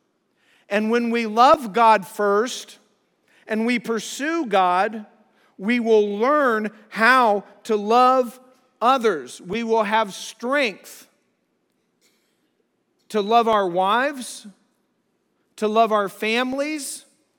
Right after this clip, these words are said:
to love our community around us. And we will love not just with emotion or words,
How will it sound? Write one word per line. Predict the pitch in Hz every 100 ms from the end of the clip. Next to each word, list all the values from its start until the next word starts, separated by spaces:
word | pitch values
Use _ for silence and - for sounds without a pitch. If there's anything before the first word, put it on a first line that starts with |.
| _ _ _ _ _ _
to | -
love | 208 233 233
our | 226
community | 202 208 196 226 254 262 269 254 -
around | 196 196 226 226 180
us. | 135 123 - - - _ _ _ _ _ _
And | 202 220 208
we | 208 233
will | 214 208
love | 202 247 277 226 190 190
not | 175 208 269 302
just | 208 269 247
with | 247 226
emotion | 226 208 208 254 240 262 254
or | 226 190
words, | 214 277 196 180 196 196